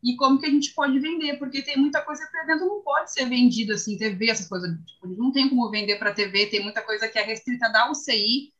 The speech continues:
e não pode, co-, é, conciliar e não pode bater nada, e a gente começou a correr por fora, o Rogério, principalmente, aonde, com quem que ele pode vender, como, o que que ele precisa da prefeitura, como que a prefeitura entra, quem pode ajudar, como funciona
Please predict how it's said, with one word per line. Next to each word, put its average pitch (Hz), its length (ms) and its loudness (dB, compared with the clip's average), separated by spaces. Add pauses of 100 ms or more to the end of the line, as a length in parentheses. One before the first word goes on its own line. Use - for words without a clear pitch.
(240)
e 226 100 -2
não 220 200 2
pode, 226 600 0
co-, 208 140 2
é, 185 80 4
conciliar 220 640 0
e 214 60 -4
não 202 100 -6
pode 196 260 -4
bater 202 360 -2
nada, 233 440 4 (320)
e 233 120 -4
a 233 40 2
gente 254 240 4
começou 269 380 2
a 262 60 0
correr 269 240 -2
por 285 240 -4
fora, 247 240 4
o - 20 -4
Rogério, 233 500 2
principalmente, 247 520 -2
aonde, 302 420 0
com 285 160 2
quem 302 200 0
que 392 60 -6
ele 302 200 -4
pode 254 260 0
vender, 233 540 0 (400)
como, 294 220 0 (120)
o 254 40 0
que 285 120 0
que 311 60 -4
ele 269 240 -2 (100)
precisa 277 400 0
da 269 160 6
prefeitura, 269 680 0
como 277 240 -6
que 294 80 -6
a 285 40 -2
prefeitura 269 720 -2
entra, 254 380 0
quem 294 260 0
pode 269 240 0
ajudar, 240 600 2
como 269 260 -2
funciona 277 640 0